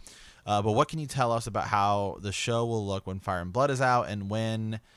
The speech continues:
and then when, uh, Winds eventually comes out? Will you be dropping everything for a while to focus on those? If so, how will you talk about them without spoiling for fans who haven't gotten to the new books yet?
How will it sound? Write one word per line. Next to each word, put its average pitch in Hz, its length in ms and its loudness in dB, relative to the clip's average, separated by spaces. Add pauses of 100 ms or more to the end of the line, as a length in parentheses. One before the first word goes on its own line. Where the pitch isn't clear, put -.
(220)
and 110 180 0
then 117 300 2
when, 107 380 0
uh, 95 320 -2
Winds 110 460 -2
eventually 98 600 -4
comes 87 280 -10
out? 101 180 0
Will 98 80 -4
you 101 80 -6
be 104 100 -6
dropping 98 400 -2
everything 95 320 -6
for 95 100 -12
a 90 60 -8
while 90 180 -2
to 92 60 -10
focus 92 340 -10
on 87 140 -8
those? 143 600 2
If 82 160 -10
so, 123 440 2
how 110 220 0
will 104 60 -2
you 98 120 -6
talk 98 260 -4
about 92 280 -4
them 95 180 -6
without 90 260 -6
spoiling 90 400 -8
for - 80 -16
fans 90 360 -8
who 95 40 -14
haven't 90 300 -10
gotten 117 280 2
to 123 60 -6
the 120 100 -6
new 120 140 -4
books 113 260 -6
yet? 104 280 -2